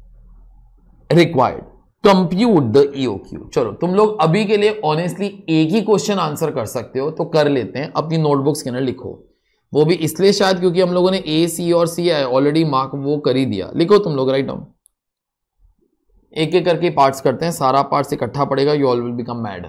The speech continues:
ओके, लिखो क्वेश्चन नंबर थर्टी सिक्स, write down A, capital A, फिफ्टी फ़ोर थाउजेंड castings।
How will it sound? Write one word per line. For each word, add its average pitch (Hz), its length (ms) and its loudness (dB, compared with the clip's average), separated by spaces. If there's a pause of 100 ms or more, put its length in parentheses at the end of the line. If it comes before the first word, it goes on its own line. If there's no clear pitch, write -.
(160)
ओके, 120 180 -4
लिखो 139 260 -4 (2500)
क्वेश्चन 143 220 2
नंबर 160 200 -2
थर्टी 160 200 -2
सिक्स, - 320 -4
write 123 220 0
down 90 140 -6 (220)
A, 180 120 4 (880)
capital 151 460 2 (100)
A, 110 100 -4 (1600)
फिफ्टी 175 360 0
फ़ोर 185 340 0
थाउजेंड 143 420 0
castings। 113 540 -10